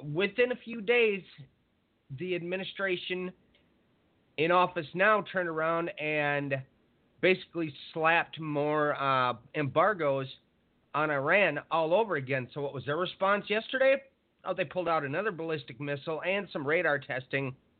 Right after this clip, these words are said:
on top of it, and stated as well, "Well, we're gonna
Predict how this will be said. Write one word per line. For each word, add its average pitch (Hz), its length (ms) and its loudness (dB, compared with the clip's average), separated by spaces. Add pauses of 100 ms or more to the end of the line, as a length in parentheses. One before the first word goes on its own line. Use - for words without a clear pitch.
on 139 200 0
top 190 280 4
of 107 140 -10
it, 76 80 -18 (560)
and 131 340 -4
stated 147 340 -2
as 117 120 -8 (100)
well, 190 320 6
"Well, 160 180 -2
we're 165 140 -6
gonna 175 160 -6